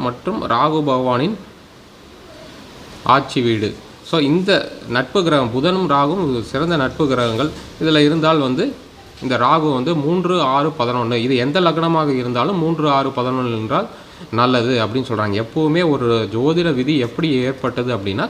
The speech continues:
காலச்சக்கரத்துக்கு எப்படி அமைப்பு இருக்குதோ அதை பொறுத்து தான். இப்ப ஏன் வந்து சுக்கிரனை வந்து மனைவிக்கு காரகன்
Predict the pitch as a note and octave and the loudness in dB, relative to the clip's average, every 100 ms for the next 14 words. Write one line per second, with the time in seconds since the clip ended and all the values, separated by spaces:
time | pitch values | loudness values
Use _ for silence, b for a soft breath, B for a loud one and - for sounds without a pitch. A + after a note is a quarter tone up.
0 | - G#2+ C#3+ F#3 F3+ E3+ C#3+ C#3 - G#3 | -2 2 2 2 -2 -2 -2 -2 -2 -2
1 | C3+ B2 D3 C#3 A#2 C3 B2+ A2+ G#2+ C#3+ | 0 0 0 0 0 -2 -2 -4 -2 -2
2 | D#3+ B2 A2 - A#2 A2 - A#2+ B2 A#2+ | 0 -2 -2 -4 -2 -2 -2 -4 -2 0
3 | D#3 F#3+ E3 E3+ D3 C3+ F#3 E3+ D3+ C3+ | 2 2 0 0 -2 -2 0 0 0 0
4 | C#3 D3+ D3+ B B - A2+ C#3+ D3+ C3+ | 0 -2 -2 B B -2 2 4 4 2
5 | C#3 C3 A#2 A#2 A2+ A#2 | -2 -2 0 0 0 -2